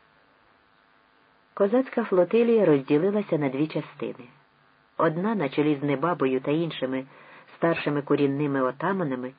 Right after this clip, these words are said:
залишилася на воді стерегти здалеку кораблі в гавані. Друга пристала до берега трохи лівіше від Кафи, де й сховалася за пагорби. Цією командував сам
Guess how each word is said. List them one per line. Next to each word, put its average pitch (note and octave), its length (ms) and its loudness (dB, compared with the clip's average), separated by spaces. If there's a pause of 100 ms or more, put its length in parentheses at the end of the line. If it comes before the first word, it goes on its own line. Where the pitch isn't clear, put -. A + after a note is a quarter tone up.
(320)
залишилася G3 720 0
на F3 120 0
воді D3+ 340 0 (160)
стерегти C#3 480 0
здалеку F3+ 640 -4 (340)
кораблі D3+ 420 2
в A#2 80 -4
гавані. A#2+ 480 -4 (340)
Друга G#3 380 2
пристала G3 520 -2
до E3 140 2
берега F3 360 -2
трохи F#3 320 -2
лівіше C3+ 440 -4
від C3+ 140 -4
Кафи, C3 400 -8
де D#3 120 -4
й G3+ 40 -6
сховалася C#3 640 -6
за C3+ 120 -6
пагорби. A#2+ 560 -12 (1040)
Цією A3+ 400 6
командував E3+ 680 2 (120)
сам C3+ 200 -4